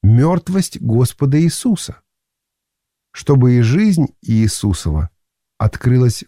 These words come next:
в теле нашем". Про что апостол Павел? Что это за мёртвость Иисуса Христа? Есть несколько разных толкований.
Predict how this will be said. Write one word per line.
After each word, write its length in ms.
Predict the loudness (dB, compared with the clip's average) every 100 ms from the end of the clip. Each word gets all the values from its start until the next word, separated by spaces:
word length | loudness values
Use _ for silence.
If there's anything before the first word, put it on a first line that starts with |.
| _
в 180 | -20 -4
теле 320 | 0 2 2
нашем". 480 | 2 2 0 -8 -16 _ _ _ _ _ _ _ _ _ _
Про 160 | -4 -2
что 400 | -4 0 0 0
апостол 520 | -2 -4 -4 -4 -6
Павел? 480 | -2 -2 -2 -6 -14 _ _ _ _ _ _ _
Что 260 | -18 -2 0
это 220 | 2 0
за 540 | 0 0 0 0 0 -4 _ _ _ _ _ _ _
мёртвость 960 | 2 4 4 0 -2 -6 -6 -10 -20 _ _ _ _ _
Иисуса 480 | -2 -2 -2 -6 -8
Христа? 520 | -8 -10 -10 -14 -16 _ _ _ _ _ _ _ _ _ _ _ _ _ _ 0
Есть 320 | 0 0 -4
несколько 640 | 0 2 2 0 -4 -4 -2
разных 640 | -2 -2 -4 -8 -12 -8
толкований. 800 | -6 -2 0 2 2 2 0